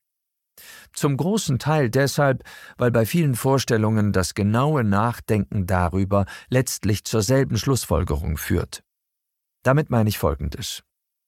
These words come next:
Wenn die Theorie stimmt, dass nach dem Leben nichts mehr kommt und wir demnach nur diese eine Existenz haben,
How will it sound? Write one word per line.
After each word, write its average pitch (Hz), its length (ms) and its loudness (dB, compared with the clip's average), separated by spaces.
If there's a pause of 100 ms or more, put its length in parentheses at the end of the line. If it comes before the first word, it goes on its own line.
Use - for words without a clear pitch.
(280)
Wenn 117 140 0
die 139 100 2
Theorie 156 460 2
stimmt, 160 560 0 (300)
dass 104 200 -4
nach 123 260 0
dem 120 200 0
Leben 120 340 2
nichts - 400 -4
mehr 107 200 2
kommt 104 500 0
und 104 240 -4
wir 107 240 0
demnach 104 640 0
nur 135 240 0
diese 117 400 -2
eine 110 300 0
Existenz 123 640 -4
haben, 101 360 0